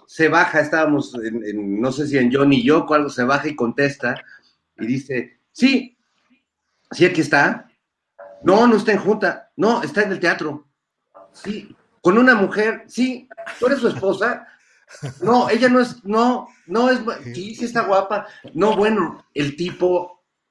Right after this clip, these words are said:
se, se, casi se desploma sobre la mesa, se levantaron y se salieron, y la otra se quedó con el teléfono hablando con la esposa del señor. No, no, no, fue,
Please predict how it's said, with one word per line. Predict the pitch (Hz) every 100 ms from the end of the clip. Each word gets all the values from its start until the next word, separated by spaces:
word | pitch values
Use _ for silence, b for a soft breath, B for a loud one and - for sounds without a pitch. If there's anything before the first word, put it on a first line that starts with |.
| _ _
se, | - 151 147
se, | 147 - 139 135 135
casi | 160 165 208
se | 180
desploma | 147 147 156 165 185
sobre | 185 165 135
la | 131
mesa, | 131 135 135 151 156 - B B _
se | - 151 131
levantaron | 135 127 127 147 156 165
y | 147
se | 120
salieron, | 117 113 120 131 135 139 160 b b b
y | 151 151
la | 170 175
otra | 202 254
se | 220 214
quedó | 170 170 196
con | 240 240
el | 202
teléfono | 151 170 196 240 226 214 170
hablando | 170 175 226 233
con | 226 185
la | 156
esposa | 151 202 208 240
del | 226 196
señor. | - 156 190 214 214
No, | 226
no, | 226 233 226
no, | 226
fue, | - 214 220 214